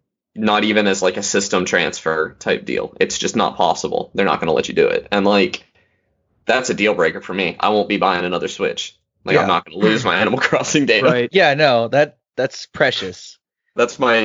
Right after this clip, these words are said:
Speaker 1: yeah, that's the game. Like, that's, like, that's the
Speaker 2: You know
Speaker 1: only thing I play on my three D S these days. Like,
Speaker 2: That's another huge game coming out this year, you know, like,
Speaker 1: Oh,
Speaker 2: gosh,
Speaker 1: yeah, I mean,
Speaker 2: twenty twenty
Speaker 1: that's
Speaker 2: is just
Speaker 1: saving so much
Speaker 2: absolutely
Speaker 1: time.
Speaker 2: insane.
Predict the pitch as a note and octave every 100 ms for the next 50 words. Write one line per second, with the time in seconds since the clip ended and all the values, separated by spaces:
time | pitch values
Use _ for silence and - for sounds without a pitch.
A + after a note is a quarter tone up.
0 | - A2+ A2+ F#2 A2 A2 - A#2+ B2+ G#2
1 | G2+ E2 D2 G#2+ F#2+ E2+ G2+ G2 - -
2 | _ _ _ _ A2+ G#2 A#2+ A#2+ - A2+
3 | G#2+ C3 A2+ G2+ F#2 F2+ - A2+ G2+ F#2
4 | F#2 G#2+ F#2 F#2+ G2 - B1 D2 C#2 A#2
5 | - - E2 C2 - _ _ C3 C#3 D3+
6 | C3+ C#3+ D#3+ C#3+ A2+ _ - - - -
7 | G#3+ F#3+ E3+ C3+ D3+ D3 D3+ C3+ A2+ G#2
8 | G#2 - A2+ - - G2+ G#2 A#2 G#2 G#2+
9 | G#2 G2+ G2+ - - - - - - -
10 | G3+ - F3 - G3+ G3 A#3 B2 G#3+ F3
11 | C3 - B2+ - C3 C3 - B2+ A#2 G#2+
12 | G#2+ A2 A2+ G#2